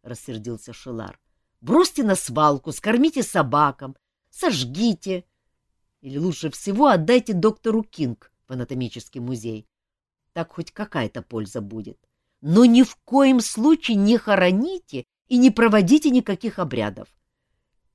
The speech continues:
Иначе меня утащит какой-то безликий гад с белыми глазами. А так я стану призраком и останусь с вами.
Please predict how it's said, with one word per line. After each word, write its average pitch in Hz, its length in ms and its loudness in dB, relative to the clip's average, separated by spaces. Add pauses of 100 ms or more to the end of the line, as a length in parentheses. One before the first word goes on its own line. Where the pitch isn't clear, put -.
(340)
Иначе 139 340 -12
меня 143 260 -2
утащит 143 540 -6
какой-то 143 400 -8
безликий 135 680 -6
гад 135 380 -4
с 120 80 -16
белыми 135 420 -4
глазами. 123 680 -14 (960)
А 151 160 -12
так 349 300 -6
я 190 100 0
стану 190 320 0
призраком 185 720 0 (220)
и - 80 -8
останусь 302 540 -2
с - 100 -14
вами. 110 460 -8